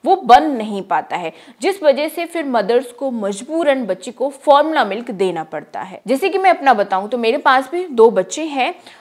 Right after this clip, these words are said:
तो मैंने बच्चों को ब्रेस्ट फीड के साथ फॉर्मूला मिल्क भी दिया हुआ है, क्योंकि जैसे कि बहुत सारे ऐसी कंडीशन आ जाती है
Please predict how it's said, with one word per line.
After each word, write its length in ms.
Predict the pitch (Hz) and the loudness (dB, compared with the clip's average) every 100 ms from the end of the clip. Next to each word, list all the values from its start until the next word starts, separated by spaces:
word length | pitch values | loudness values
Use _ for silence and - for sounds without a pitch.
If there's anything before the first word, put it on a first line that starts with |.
| - | -6
तो 80 | 359 | 0
मैंने 300 | 349 285 330 | 4 4 4
बच्चों 300 | 277 247 349 | 2 2 -2
को 120 | 349 | -6
ब्रेस्ट 380 | 247 190 220 320 | -6 0 0 0
फीड 240 | - 269 | -6 -8
के 140 | - 311 | -6 -6
साथ 240 | 311 262 - - | -2 -2 -4 -6
फॉर्मूला 400 | 311 294 330 370 | 4 6 6 2
मिल्क 200 | 320 240 | 0 -2
भी 160 | 202 220 | -4 -6
दिया 220 | 175 165 | -2 -4
हुआ 260 | 160 147 127 | -4 -8 -12
है, 160 | 180 - _ - | -14 -20 _ -12
क्योंकि 200 | 320 415 | -2 0
जैसे 260 | 359 330 392 | 0 -2 -2
कि 160 | 403 392 262 - | -4 -6 -6 -6
बहुत 300 | 196 320 370 | -2 -2 2
सारे 240 | 330 285 | 2 2
ऐसी 320 | 302 311 330 320 - - | -2 -4 -6 -6 -12 -2
कंडीशन 400 | 247 277 320 330 | -2 -2 -4 0
आ 100 | 233 | 0
जाती 300 | 226 196 190 | 2 0 -2
है 100 | 294 | -14